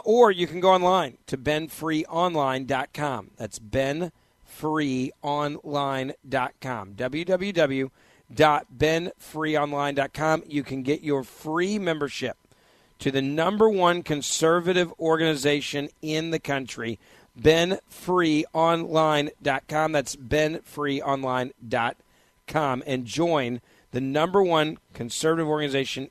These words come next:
in the country. I want to go back to this business owner in California. Notice nothing that he says has anything to do with politics.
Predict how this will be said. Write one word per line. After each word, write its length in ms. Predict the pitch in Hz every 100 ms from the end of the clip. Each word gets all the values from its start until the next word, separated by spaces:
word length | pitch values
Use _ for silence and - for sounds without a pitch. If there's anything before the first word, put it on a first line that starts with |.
| -
in 260 | 131 131 -
the 120 | 123
country. 440 | 113 120 113 - 95 _ - _ _ _ _ _ _ _ _ _ _ -
I 60 |
want 140 | 175 226
to 40 |
go 140 | 214
back 320 | 185 170 165 -
to 400 | 160 147 139 - _ _ _ _ _ _ _ _ _ _ _
this 800 | 135 160 156 151 - - - - - _ _ _ _ 127
business 420 | 131 156 143 131
owner 260 | 135 120 113
in 120 | 113
California. 640 | 107 127 113 120 110 98 - - _ _ _ _ _ _ _ _ _
Notice 540 | - 170 220 214 175 -
nothing 560 | 170 180 208 208 202
that 140 | 175 143
he 160 | 147
says 800 | 135 - 156 117 98 104 - - - _ _ _ _ _ _ _ _ _ _ _ _ _ _ _ _
has 200 | - 139
anything 360 | 165 170 143 143
to 60 |
do 100 | 127
with 120 | 127 -
politics. 840 | 135 123 101 - - - -